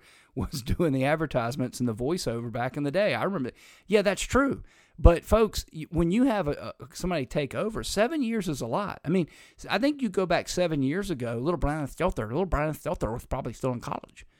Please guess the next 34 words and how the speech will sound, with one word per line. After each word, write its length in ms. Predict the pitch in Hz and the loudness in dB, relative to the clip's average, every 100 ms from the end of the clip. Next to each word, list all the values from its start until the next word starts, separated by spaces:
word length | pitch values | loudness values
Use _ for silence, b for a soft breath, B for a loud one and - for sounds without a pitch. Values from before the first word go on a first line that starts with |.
| _ | _
His 180 | - 226 | 2 4
entire 720 | 302 277 - 151 170 185 180 - b b b | 4 2 0 0 2 0 -2 -6 b b b
career, 640 | - 160 160 190 110 113 - | 10 10 4 2 -2 -4 2
almost, 580 | 123 123 123 82 - - _ _ - | 4 4 0 -6 -14 -18 _ _ -4
would 140 | 139 | -4
span 360 | - 139 120 110 | 2 0 2 -2
seven 320 | - 107 101 | -4 -6 -6
years, 320 | 90 - - - | -12 -14 -16 -8
okay? 260 | 92 135 131 B B | -2 0 -2 B B
So 140 | 196 | 2
a 20 | |
lot 240 | 190 240 330 | 6 4 4
of 60 | |
those 120 | 247 | 2
people, 240 | - 180 135 | 2 0 2
they 140 | 170 | 0
spent 260 | 214 - 165 | -2 -4 -4
a 80 | 131 | -2
long 460 | 123 123 156 165 | 0 2 2 0
time 260 | 156 151 135 | 0 0 2
doing 280 | 123 165 123 | 2 2 0
this. 200 | 104 - | -4 -10
It's 180 | - 156 | -12 -4
not 220 | 226 226 | 0 0
gonna 140 | 220 | 0
be 240 | 190 170 147 | 0 -2 0
easy 260 | 196 185 | 0 0
for 140 | 151 147 | 0 0
them 180 | 135 131 | 0 -2
to 60 | |
switch 340 | 120 151 139 151 | -2 -2 -2 2
over 280 | 165 147 143 | 0 0 -2
to, 200 | 127 - | -4 0
"Oh, 360 | 165 185 120 | 6 6 6